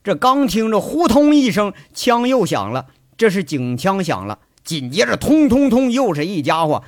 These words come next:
匪枪也响了。这指挥员心里一下可就提上来了，这回可是接上火了。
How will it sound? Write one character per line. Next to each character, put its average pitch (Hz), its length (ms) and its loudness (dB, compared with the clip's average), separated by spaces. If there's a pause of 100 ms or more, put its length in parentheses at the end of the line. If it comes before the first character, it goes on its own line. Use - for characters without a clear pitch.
匪 131 380 -4
枪 180 260 -2
也 147 180 0
响 92 240 -8
了。 92 120 -16 (960)
这 170 160 0
指 117 260 -6
挥 170 220 -2
员 151 240 0
心 151 240 -4
里 113 180 -6
一 123 180 -6
下 156 300 -2
可 117 160 -6
就 120 140 -6
提 104 320 -10
上 113 160 -6
来 92 100 -6
了， 90 160 -12 (300)
这 196 220 2
回 170 200 0
可 127 180 -2
是 143 120 -4
接 180 240 -2
上 165 160 -2
火 90 260 -12
了。 107 160 -10